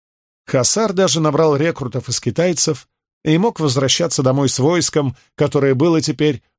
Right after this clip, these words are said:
на две тысячи человек, больше того, что он привёл с собой. Хасар тяжело вздохнул.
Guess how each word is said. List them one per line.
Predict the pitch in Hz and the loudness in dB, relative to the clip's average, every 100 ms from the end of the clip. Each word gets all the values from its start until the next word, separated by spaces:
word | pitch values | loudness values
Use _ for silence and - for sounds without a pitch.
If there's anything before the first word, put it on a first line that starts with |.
| - | 0
на | 147 139 | 2 2
две | 110 117 170 | 0 0 0
тысячи | 160 147 147 143 - 113 | 0 0 0 0 -2 -2
человек, | - 113 117 117 170 - _ _ _ - | -2 0 0 2 0 -4 _ _ _ 0
больше | 127 170 156 156 | 2 2 0 -2
того, | 127 120 | -2 0
что | 127 - | 0 0
он | 120 | -2
привёл | 101 107 98 82 | -2 -2 -2 -2
с | |
собой. | - 78 76 69 - _ _ _ _ _ _ _ _ _ _ _ | -2 -2 -4 -6 -14 _ _ _ _ _ _ _ _ _ _ _
Хасар | - 185 - 156 131 | -2 0 2 0 -2
тяжело | - 117 123 113 | -2 0 0 0
вздохнул. | 101 95 87 - 98 - | -2 -6 -8 -6 -6 -8